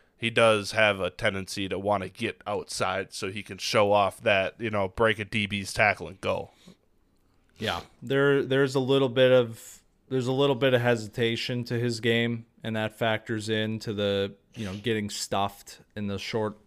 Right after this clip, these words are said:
Speaker 2: situations. I mean, not every play needs to be the big play is
Speaker 1: Yeah.
Speaker 2: kinda one of those things with Kendre. So, yeah, I mean, s-, got stuff to work on, man, but, like, y-, when I'm saying my number eight running back, I'm talking about a guy that was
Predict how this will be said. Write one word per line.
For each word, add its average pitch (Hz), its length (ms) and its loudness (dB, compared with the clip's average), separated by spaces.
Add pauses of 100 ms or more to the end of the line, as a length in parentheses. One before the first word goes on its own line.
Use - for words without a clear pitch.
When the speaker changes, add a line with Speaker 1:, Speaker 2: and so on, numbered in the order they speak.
Speaker 2:
situations. 104 1040 -2
I - 80 -8
mean, 98 360 -4 (280)
not 113 240 2
every 110 220 0
play 107 340 0
needs 104 320 -2
to 110 80 -2
be 110 140 0
the 98 100 -2
big 107 300 -4
play 120 420 2 (100)
is 113 180 -6
Speaker 1:
Yeah. 113 60 -10
Speaker 2:
kinda 113 200 0
one 110 160 -2
of 110 60 0
those 110 200 -2
things 113 260 -2
with 107 140 -8
Kendre. 113 560 0 (480)
So, 113 640 8
yeah, 104 220 -2 (120)
I 117 140 0
mean, 117 340 2 (720)
s-, - 260 -6 (280)
got 160 300 6
stuff 185 320 8
to 160 80 10
work 170 320 10
on, 190 220 10
man, 190 340 8
but, 156 180 10
like, 127 520 4 (200)
y-, 135 220 -10
when 143 200 2
I'm 170 160 6
saying 190 440 6
my 143 160 4
number 139 400 2
eight 131 200 2
running 113 380 0
back, 95 420 0
I'm 117 160 -2
talking 135 440 6
about 113 180 2
a 104 60 -4
guy 104 340 2
that 104 180 -2
was 101 360 -6